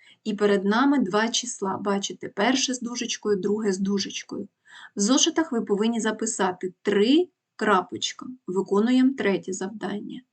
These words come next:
Перше з дужкою — це перший дріб, який треба записати у вигляді десяткового.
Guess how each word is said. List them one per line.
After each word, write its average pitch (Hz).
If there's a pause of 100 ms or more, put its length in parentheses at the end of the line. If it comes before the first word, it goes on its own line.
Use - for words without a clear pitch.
(440)
Перше 202 (100)
з 202
дужкою — 214 (240)
це 196
перший 202
дріб, 262 (180)
який 202
треба 202
записати 202
у 214
вигляді 220
десяткового. 208